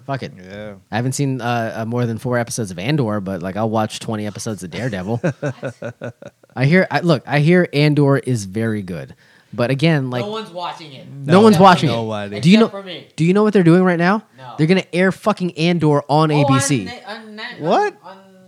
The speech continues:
Speaker 2: Are
Speaker 1: On
Speaker 2: they really?
Speaker 1: network T V.
Speaker 3: Yeah.
Speaker 1: Because they're
Speaker 2: Are they
Speaker 1: fucking desperate.
Speaker 2: <laughs> No one's watching it, huh?
Speaker 3: Ah.
Speaker 2: Damn, that's, that's sad.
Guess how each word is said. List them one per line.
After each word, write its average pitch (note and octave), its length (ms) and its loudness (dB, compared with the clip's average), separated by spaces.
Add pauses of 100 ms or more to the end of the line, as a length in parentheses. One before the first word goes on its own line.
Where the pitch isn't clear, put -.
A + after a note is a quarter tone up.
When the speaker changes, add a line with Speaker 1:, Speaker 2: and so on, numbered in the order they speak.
(140)
Speaker 2:
Are E3 120 2
Speaker 1:
On D#3+ 60 6
Speaker 2:
they D3+ 60 6
really? F3 220 6
Speaker 1:
network E3+ 340 2
T D3 180 2
V. G2+ 220 -6
Speaker 3:
Yeah. - 360 -12 (340)
Speaker 1:
Because D3 300 2
they're D#3 180 4
Speaker 2:
Are D#3+ 60 -2
they F3 180 4
Speaker 1:
fucking F#3 420 0
desperate. - 420 0
Speaker 2:
<laughs> G#4+ 120 8 (760)
No G3 220 4
one's G#3 340 4
watching B2+ 440 -4
it, A2 60 -10
huh? D#3 240 -4
Speaker 3:
Ah. - 100 -20 (680)
Speaker 2:
Damn, A#2 520 -8
that's, B2 340 -12
that's D3 160 -4
sad. D3+ 460 0